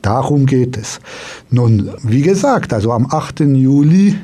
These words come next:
kurz nach der Abstimmung in Moutier, lese ich im Quotidien Jurassien, „Alles bloß nicht Gagneba.“ Da bleibt nicht mehr viel Raum übrig zur Verhandlung, muss Frau Riesen einsehen.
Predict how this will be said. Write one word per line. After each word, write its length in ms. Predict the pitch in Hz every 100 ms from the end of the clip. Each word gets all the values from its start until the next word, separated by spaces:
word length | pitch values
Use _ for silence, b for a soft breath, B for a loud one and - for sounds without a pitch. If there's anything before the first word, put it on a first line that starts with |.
| B B B -
kurz 300 | 151 139 -
nach 160 | 123
der 160 | - 104
Abstimmung 500 | 107 - 110 113 127
in 160 | 135 147
Moutier, 420 | 165 165 165 170
lese 400 | 123 143 139 139
ich 280 | - - - -
im 240 | 101 95
Quotidien 460 | 101 98 123 131 135
Jurassien, 600 | 135 135 135 139 139 139
„Alles 460 | 131 139 139 135
bloß 380 | - 113 113 -
nicht 240 | 113 107
Gagneba.“ 460 | - 107 110 107 101 B -
Da 160 | 131
bleibt 400 | 123 127 131 135
nicht 200 | 120 107
mehr 160 | 110 107
viel 280 | 101 104 107
Raum 380 | 104 101 98 95 95 B B B -
übrig 680 | 135 151 135 127 113 - -
zur 160 | -
Verhandlung, 560 | - 101 95 104 95 92
muss 140 | 104 101
Frau 440 | - 107 104 110
Riesen 760 | 104 - 113 117 107 107 107 107
einsehen. 840 | 104 113 139 127 110 127 120 90